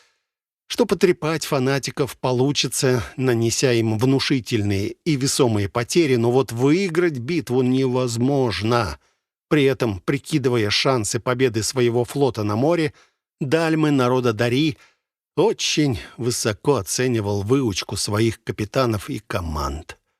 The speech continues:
Он уже готов был выставить себя одновременно спасателем внука Астарина четвёртого и победителем вражеского флота, которому временно предстоит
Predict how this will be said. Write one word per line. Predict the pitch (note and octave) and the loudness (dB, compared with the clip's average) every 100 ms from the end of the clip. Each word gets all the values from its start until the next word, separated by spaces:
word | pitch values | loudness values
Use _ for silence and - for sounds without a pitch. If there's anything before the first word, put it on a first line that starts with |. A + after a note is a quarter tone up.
| _ _ _ | _ _ _
Он | F#3 E3+ | 2 4
уже | D3+ C#3 | 4 2
готов | C#3+ C#3 D3+ C3 A2 | 2 2 2 2 0
был | C3 A#2+ | -2 0
выставить | C3 C3 - A2+ G#2 | 0 -2 -2 -4 -4
себя | - B2+ A#2 A2+ | -4 -2 0 0
одновременно | G#2 A#2 A#2 B2+ A2+ G#2 G#2 | 0 0 2 2 2 0 -2
спасателем | - - A2 B2+ A2 A2+ G#2+ G#2+ | -4 -6 -4 -2 -2 -2 -4 -4
внука | A2 C3+ C3 G#2 G#2+ - | 0 0 2 -2 -6 -8
Астарина | - A#2 - - G#2 B2 E3 D#3 C#3 | -6 -6 -6 -4 -2 0 2 2 0
четвёртого | E3 B2+ C#3 D3 A#2 B2 B2 - - - | -4 0 2 2 0 -2 -2 -4 -12 -4
и | B2+ | 0
победителем | C#3 C3 C3 C#3+ C3 B2 A2 | 2 2 2 0 2 0 2
вражеского | A#2 A#2 A2+ - G#2+ G#2 | 0 0 -2 -4 -6 -8
флота, | - A#2 A#2+ D#3+ C#3+ C3+ | -6 -2 0 0 0 -6
которому | C#3+ C3 C3+ C3+ C3 | -6 -2 0 2 2
временно | B2 C3 C#3+ C3 B2+ | 2 0 0 0 0
предстоит | A#2+ C3+ B2 - - B2+ C3 B2+ - | 0 -4 -4 -6 -4 0 0 -2 -6